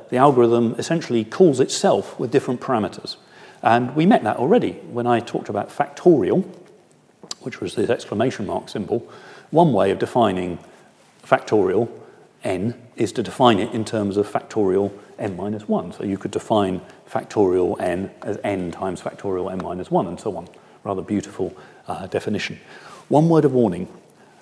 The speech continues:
Early on in the literature, the word recursion, which now has this technical meaning about calling itself, um, there's lots of computer science recursion jokes, by the way, if you want to look them up. Uh,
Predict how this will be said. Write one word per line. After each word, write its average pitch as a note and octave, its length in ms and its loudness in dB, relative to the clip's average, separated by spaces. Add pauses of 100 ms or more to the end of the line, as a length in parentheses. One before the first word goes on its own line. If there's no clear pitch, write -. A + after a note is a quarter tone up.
(260)
Early D#3+ 300 8
on A2+ 400 2
in G#2+ 220 -4
the G#2 80 0
literature, A2 600 0
the B2 100 -2
word C#3+ 180 4
recursion, A#2+ 720 2
which A2 180 -6
now A#2+ 140 0
has A2 140 -4
this A2+ 140 -2
technical A#2+ 460 -4
meaning G2 340 -2
about G2+ 240 -8
calling G#2 380 2
itself, - 640 -4 (1120)
um, G2 280 -4 (500)
there's A2+ 120 4
lots D#3+ 180 4
of G#2 120 -4 (280)
computer G#2 300 -4
science A2 240 -2
recursion G#2+ 480 0
jokes, G2 280 -8
by G#2 140 -8
the F#2+ 60 -4
way, G2 140 -2
if F#2+ 80 -12
you B2 80 -8
want A2 140 -10
to A#2 60 -4
look - 140 -4
them A2+ 80 -6
up. - 220 -4 (340)
Uh, D3 60 6